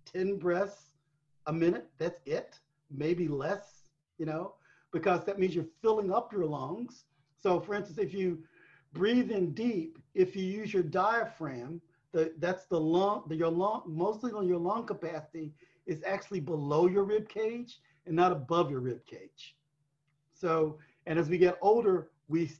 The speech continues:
definitely stop breathing from our abdomen. You can, you can see a chest, as we, especially the elderly, you can see how difficult it is, and they only breathe at the top, right? So you wanna learn how to breathe.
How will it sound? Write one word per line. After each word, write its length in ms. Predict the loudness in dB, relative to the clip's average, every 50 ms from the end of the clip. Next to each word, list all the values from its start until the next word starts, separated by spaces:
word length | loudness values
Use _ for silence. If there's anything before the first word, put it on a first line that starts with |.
| _ -8
definitely 580 | 2 4 4 4 2 0 -10 -10 -4 -2 -2 -2
stop 420 | -2 -4 -6 -4 -4 -4 -6 -10 _ -10
breathing 380 | -4 0 0 2 2 2 -2
from 300 | -2 -4 -6 -6 -6 -6 -8
our 200 | -8 -8 -8 -8
abdomen. 400 | -10 -12 -12 -14 -14 -16 -16 -16 -14
You 100 | -14 -14
can, 80 | -14 -16 _ _ _ _ 0
you 80 | 4
can 100 | 4 4
see 200 | 4 4 0 0
a 40 | 0
chest, 360 | 0 -4 -4 -2 -2 -2 -2 -4
as 140 | -4 -4 -2
we, 220 | -2 -2 -2 -4 -6 _ _ _ -10
especially 460 | -10 -10 -6 -2 0 0 0 -2 -6 -6
the 100 | -2 0
elderly, 280 | 0 0 0 -2 -2 -2
you 40 |
can 120 | -2 -2 -4
see 160 | -4 -4 -4
how 120 | -4 -4
difficult 560 | -6 -2 0 0 0 0 -4 -10 -12 -10 -10 -8
it 60 | -8
is, 160 | -10 -10 -12 _ _ _ _ _ -12
and 100 | -6 -4
they 140 | -4 -4 -4 -2
only 340 | -2 -2 0 2 2 2 2
breathe 440 | 0 0 4 4 4 4 4 0 -6
at 120 | -10 -10
the 80 | -12 -14
top, 340 | -10 -10 -10 -10 -10 -12 _ _ _ -14
right? 240 | -12 -10 -8 -10 -10 _ _ _ _ _ _ _ _ _
So 120 | -2 -2
you 160 | 0 0 0
wanna 220 | 0 0 0 0 0
learn 260 | 0 0 0 -2 -2
how 140 | -2 -4 -4
to 80 | -4
breathe. 420 | -8 -8 -6 -4 -4 -4 -4 -8